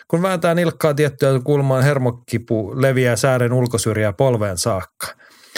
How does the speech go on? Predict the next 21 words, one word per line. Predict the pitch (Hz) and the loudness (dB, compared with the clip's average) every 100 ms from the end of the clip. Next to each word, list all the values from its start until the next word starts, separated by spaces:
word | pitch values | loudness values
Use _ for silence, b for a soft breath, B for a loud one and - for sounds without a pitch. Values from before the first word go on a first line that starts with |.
| B | B
Jäin | 170 175 | -2 0
miettimään, | 180 175 - 139 135 | 0 0 0 0 2
kuinka | 143 156 143 | 0 2 2
yleisiä | 143 151 131 127 | 2 2 2 2
varvasmurtumat | 135 135 120 - 110 98 104 98 | 2 0 -4 -2 -4 -4 -6 -4
ovat | 110 107 | -4 0
vapaaottelussa | 135 135 127 113 - 104 104 | -2 0 0 0 -4 -6 -2
ja | 117 | 0
hoidetaanko | 135 135 117 113 107 | 2 0 0 -2 0
niitä | 113 113 | -2 -2
uran | 120 139 139 117 | 0 0 0 2
aikana | 120 120 117 120 117 | 0 0 -2 0 0
vai | 123 | 2
onko | 131 131 | 0 0
se | 123 | -2
sellainen | 117 123 120 113 113 110 | 0 0 0 0 -2 -2
it | 120 | 0
is | 127 127 - | 0 0 -2
what | 113 | 0
it | 110 120 | 0 0
is | 131 | 0